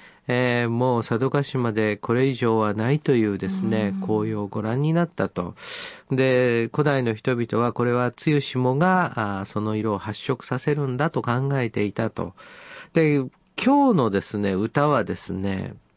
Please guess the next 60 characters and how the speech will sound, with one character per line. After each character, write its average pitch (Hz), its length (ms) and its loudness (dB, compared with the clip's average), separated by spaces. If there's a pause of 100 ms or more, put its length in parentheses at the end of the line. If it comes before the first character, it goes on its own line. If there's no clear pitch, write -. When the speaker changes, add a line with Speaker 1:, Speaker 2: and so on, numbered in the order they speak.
(180)
Speaker 1:
そ 233 400 2
う 247 80 4
い 240 80 4
う 240 180 4
よ 226 160 4
う 170 60 2
な 117 140 0
季 - 120 -10
節 226 340 0
の 120 140 2
情 110 300 2
感 110 320 -2
と 113 100 0
は 92 120 2
無 110 280 2
縁 170 220 4
な 147 160 2
ん 90 100 -4
で - 80 -12
す。 - 340 -20
Speaker 2:
ほ 277 260 -2
う。 - 60 -12 (640)
Speaker 1:
季 - 80 -4
節 302 300 4
の 226 140 6
情 214 240 4
感 226 160 2 (160)
を 185 60 6
歌 175 240 0
っ - 100 -8
て 196 220 2
い 196 40 4
る 208 120 0
の 170 120 2
で 139 120 0
す - 200 -4
が、 123 380 2 (380)
そ - 160 0
こ 247 160 4
に 247 160 4
現 220 140 4 (180)
れ 208 140 4
て 165 220 4
い 160 40 4
る 143 140 4
の 113 160 2
は、 131 200 2
お 127 100 2
ど 170 180 4
ろ 196 180 6
お 185 80 2
ど 175 140 2
ろ 175 120 2
し 147 380 -2
い 95 80 -6
男 156 380 2
女 110 180 -2
の 87 220 -4 (100)
機 - 200 -2
微。 - 160 -10